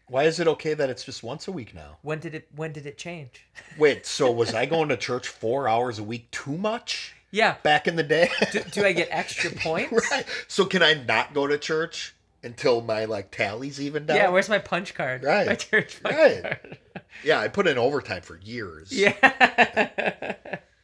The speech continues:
Speaker 2: Okay, and then I wanna camp in this loose perspective.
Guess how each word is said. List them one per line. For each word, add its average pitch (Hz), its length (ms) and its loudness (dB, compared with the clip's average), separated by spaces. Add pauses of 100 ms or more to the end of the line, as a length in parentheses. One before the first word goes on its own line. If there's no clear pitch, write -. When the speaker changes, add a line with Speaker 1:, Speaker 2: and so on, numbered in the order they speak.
(2500)
Speaker 2:
Okay, 143 380 -2
and 143 160 -4
then 139 160 -4
I 139 120 -2
wanna 139 240 -2
camp 131 340 -10
in 123 160 -8
this 117 200 -12
loose 120 240 -10
perspective. - 800 -18